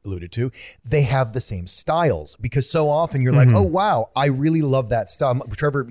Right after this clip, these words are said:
Speaker 1: we've gotten kind, kind of this so many times. "I love that style." And they're like, "Yeah, but that only, that stops at three X.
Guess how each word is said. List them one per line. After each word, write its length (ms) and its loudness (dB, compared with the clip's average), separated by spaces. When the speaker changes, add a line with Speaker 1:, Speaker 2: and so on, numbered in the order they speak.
Speaker 1:
we've 180 -2
gotten 240 -2
kind, 320 -8
kind 180 -6
of 60 -6
this 140 -6
so 80 0
many 120 0
times. 300 -4
"I 100 0
love 200 2
that 180 0
style." 440 2
And 100 0
they're 80 0
like, 220 -4
"Yeah, 100 2
but 140 -2
that 140 -2
only, 180 -8
that 200 0
stops 300 -4
at 80 -20
three 240 -2
X. 240 -6